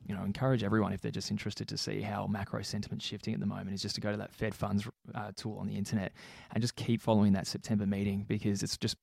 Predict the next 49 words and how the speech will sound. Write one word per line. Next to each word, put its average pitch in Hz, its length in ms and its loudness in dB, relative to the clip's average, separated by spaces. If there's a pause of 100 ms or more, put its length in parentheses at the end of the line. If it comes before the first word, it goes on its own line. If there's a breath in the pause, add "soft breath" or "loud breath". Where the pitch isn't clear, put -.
(120)
bouncing 113 340 6
back 104 220 0
and 101 100 0
forward 101 320 -4
between 104 380 -10 (580 soft breath)
the 101 80 -8
balance 113 340 4
of - 40 -6
probabilities 107 560 0
of 101 60 -2
being 104 160 -2
a - 20 -4
twenty-five 107 640 2
point 101 200 2
hike 101 380 0
or 101 120 -6
a 104 40 -8
fifty 143 260 4
point 110 300 0
hike. 107 300 2 (100)
Last 117 240 2
week 104 120 0
it - 20 -14
was - 80 -8
twenty-five. 113 600 6
This 107 140 2
week - 180 0
we're 98 120 -6 (160)
working 104 280 -2
towards, 104 520 -4
uh, 107 60 -4 (260)
expectations 104 600 0
of 101 80 -6
fifty. 117 400 4 (440 loud breath)
And 104 100 0
sentiment 131 380 6
is 104 100 -2
really 101 160 0
just 101 200 -6
swinging 101 280 -6
on, 98 340 -2
on, 98 280 -2 (100)
on 104 120 -2
that 107 140 -2
contract 101 460 4
at - 60 2
the 98 60 6
moment. 95 380 2
So, 107 300 8